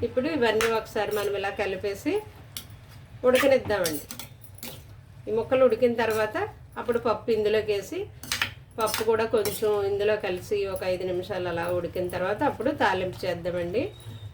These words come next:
ఈ ముక్కలు ఉడికే లోపల మనం తాలింపుకి అన్నీ రెడీ పెట్టుకోవాలన్నమాట. దీంట్లోకి ఉల్లిపాయ అవసరం లేదు, ఒకవేళ కావాలనుకుంటే తాలింపులో ఉల్లిపాయ వేసుకోండి.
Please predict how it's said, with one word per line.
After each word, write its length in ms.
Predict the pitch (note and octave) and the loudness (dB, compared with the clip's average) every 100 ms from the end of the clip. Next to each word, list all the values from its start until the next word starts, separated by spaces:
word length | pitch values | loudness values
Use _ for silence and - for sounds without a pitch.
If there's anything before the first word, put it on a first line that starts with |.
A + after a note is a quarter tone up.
| C#4+ | 0
ఈ 40 | |
ముక్కలు 380 | C#4 B3+ C4+ C4+ | 2 4 6 6
ఉడికే 240 | A3 A#3+ | 6 4
లోపల 340 | A#3 A3 A3 G#3+ | 4 2 2 0
మనం 440 | G#3 G#3 D#4 F#4+ | 2 2 0 0
తాలింపుకి 480 | C#4+ A3 G#3+ G#3 G3+ | 2 4 2 0 -2
అన్నీ 180 | F#3+ A3 | 0 2
రెడీ 280 | B3 F#3 F3+ | 2 0 -2
పెట్టుకోవాలన్నమాట. 840 | E3+ - F3 E3 D#3+ D#3+ D#3 D3+ - - - - - | -6 -6 -6 -4 -4 -4 -4 -4 -6 -12 -14 -14 -4
దీంట్లోకి 440 | B3+ C4+ C4+ D4 D#4 | 0 2 4 4 6
ఉల్లిపాయ 320 | B3+ B3 C#4 | 2 4 4
అవసరం 480 | A#3+ A3+ A#3+ B3+ B3+ | 4 2 4 4 4
లేదు, 220 | G#3+ A3 | 4 2
ఒకవేళ 360 | D#4+ A#3+ A#3 A#3 | 2 2 0 2
కావాలనుకుంటే 760 | A3+ G#3+ A3+ A#3+ A#3 B3+ E4+ | 4 4 4 2 2 2 2
తాలింపులో 500 | F4 A#3 A3 G#3+ A#3 | 2 2 2 2 4
ఉల్లిపాయ 460 | A3 G#3 A3 G#3 G3 | 4 2 0 0 0
వేసుకోండి. 520 | F#3 - G3+ D4 | -4 -4 0 0